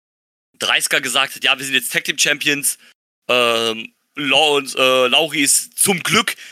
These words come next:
immer noch Shotgun Champion", oder so, "Ja, wie, was heißt zum Glück hier, äh, was soll das denn heißen? Meinst du, ich hab Glück jetzt hier gehabt, oder was?" Gab's auch so eine kleine Diskussion zwischen den beiden. War dann wieder okay so, aber ne, da kann man das, das könnte man ja theoretisch, auch wenn man will, dann irgendwie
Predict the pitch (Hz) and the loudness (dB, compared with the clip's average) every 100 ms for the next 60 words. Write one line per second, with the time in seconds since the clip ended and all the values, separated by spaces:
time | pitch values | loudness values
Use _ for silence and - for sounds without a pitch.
0 | - _ _ 190 220 202 - 202 196 190 | -20 _ _ 0 2 2 0 0 0 0
1 | - 180 180 165 147 139 143 127 120 127 | 2 0 2 0 2 0 0 2 0 0
2 | 127 123 123 - 117 147 196 - 147 127 | -4 -4 -4 -4 -4 -4 -2 0 2 2
3 | 123 123 120 120 120 117 107 107 _ _ | 2 2 4 4 2 -2 -12 -20 _ _
4 | _ _ _ 135 127 147 - 175 131 139 | _ _ _ -6 -2 -2 -2 -2 -2 -2
5 | 135 127 135 120 180 - 131 - 117 113 | -2 -2 -4 -6 -8 -6 -4 -2 -2 -4
6 | - 113 107 110 - - - - - 151 | -2 -2 -2 -4 -8 -16 -16 -16 -8 -4
7 | - 165 175 151 - 147 147 147 - 143 | 0 0 0 0 0 0 0 -2 -2 0
8 | 165 175 - 160 156 143 143 143 147 170 | 0 0 -2 0 0 2 2 2 0 -6
9 | _ _ _ _ _ _ - - - _ | _ _ _ _ _ _ -18 -18 -18 _
10 | _ _ 135 160 156 151 139 - 196 175 | _ _ 0 0 0 0 0 0 0 2
11 | 151 143 151 170 151 143 151 147 139 - | 0 0 2 2 2 0 0 0 -2 -2
12 | - 170 170 147 143 143 147 - 143 139 | -2 0 -2 0 0 -2 -2 -2 -2 -2
13 | 143 135 147 135 127 139 123 135 123 | -2 0 0 0 0 -2 -6 -4 -6